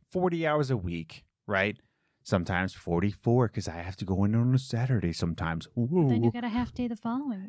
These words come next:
Speaker 2: week.
Speaker 1: Exactly. Like, that's the thing. The, it's like, "Ooh, a four-hour Saturday shift. Ooh, spooky."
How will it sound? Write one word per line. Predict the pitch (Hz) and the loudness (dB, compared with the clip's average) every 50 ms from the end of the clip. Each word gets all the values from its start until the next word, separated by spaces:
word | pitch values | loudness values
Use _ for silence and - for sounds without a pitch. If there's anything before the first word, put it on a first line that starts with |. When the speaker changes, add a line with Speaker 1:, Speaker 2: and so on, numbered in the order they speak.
| - - | -12 -6
Speaker 2:
week. | - - | 0 0
Speaker 1:
Exactly. | 226 208 202 - 254 254 254 262 - 226 180 151 123 98 82 - _ _ - | 0 2 2 0 0 0 0 0 2 2 4 4 4 2 0 -4 _ _ -2
Like, | - 202 190 | -2 -2 2
that's | 254 247 240 - | 2 0 0 0
the | 226 | -4
thing. | 214 - 240 226 190 139 113 - _ _ - | -2 0 2 2 2 0 -2 -6 _ _ -2
The, | 175 180 180 - - | 2 2 2 2 0
it's | - 147 131 - | -2 -4 -2 0
like, | 185 180 160 147 131 - - - - - | 2 2 2 0 -2 -8 -20 -12 -4 -2
"Ooh, | 220 226 254 294 311 285 233 190 196 190 - - - | 0 0 2 2 2 2 2 0 0 -2 -4 -4 -4
a | 247 | -4
four-hour | - - - 165 156 185 240 254 240 220 214 220 | -4 -2 -2 0 0 2 2 2 2 2 2 0
Saturday | - - 202 208 269 320 220 175 160 | 0 0 0 0 0 2 2 2 0
shift. | 156 - 165 143 131 - - - - | 2 0 0 0 -2 -2 -8 -8 -2
Ooh, | - 320 339 339 359 392 403 359 285 269 262 277 | 0 0 2 2 2 2 2 2 2 2 2 2
spooky." | 277 - - - - - - 339 359 415 427 - - 403 359 285 262 262 247 | 0 0 -2 -2 -2 -2 -2 0 0 -2 -2 -6 -4 -2 0 2 2 2 0